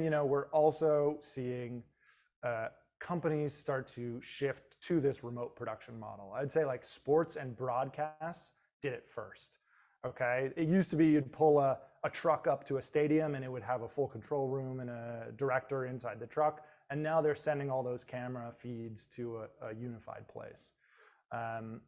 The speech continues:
and sort of how that relates is, like, we're thinking about how does everybody else harness the, the savings of, uh, remote,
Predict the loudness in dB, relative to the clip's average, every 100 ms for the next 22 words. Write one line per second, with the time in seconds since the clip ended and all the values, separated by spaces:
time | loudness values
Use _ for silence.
0 | _ 0 4 6 4 0 -2 4 6 6
1 | 6 8 6 4 0 0 4 4 4 -2
2 | -2 -4 -4 -2 -4 -8 -14 0 2 4
3 | 2 2 0 0 -2 -4 -8 -8 -8 -10
4 | -10 -10 -10 -12 -8 -8 -8 -10 -10 -8
5 | -10 -14 _ _ _ _ -10 -8 -6 -2
6 | 0 2 2 0 -2 -6